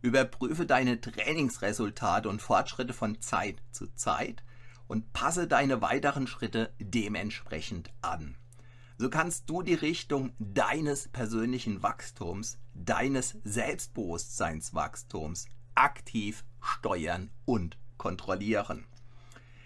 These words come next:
Du bist längst kein Kind mehr und auch noch nicht ganz erwachsen. Du lebst als Jugendlicher sozusagen in einer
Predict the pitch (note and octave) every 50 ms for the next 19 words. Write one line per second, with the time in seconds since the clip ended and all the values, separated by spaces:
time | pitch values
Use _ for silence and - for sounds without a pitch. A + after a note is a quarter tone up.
0 | - - - - A#2+ D3+ D#3 - - B2+ C3 C3+ C#3 B2+ - - - - - -
1 | B2+ A#2+ A#2 A2+ A2+ - D3 D#3 G#3+ A3+ - - B2 A#2 A2 A#2 A#2 - - B2
2 | C#3+ D3+ C#3+ C#3+ D3 D3 C#3 - - - F#2+ F#2 F#2+ G2 A2 - - - - -
3 | - F#2 - D#2+ C#2+ D2 - - - - - - - - - - - - - -
4 | - - - - - - - - - - - - A2 A2 C3 C#3+ - - - -
5 | - B2+ C3 C3+ - - A2 A2+ C3+ D3 E3+ G#3+ F#3 - - - G#2+ G#2+ - G#2
6 | G#2+ F#2 - A#2+ B2 - - - C#3+ B2 - F#2 E2+ D#2+ E2+ - - A2 G#2 -
7 | - G#2 - - C2+ D#2+ E2 D#2 D#2+ E2 -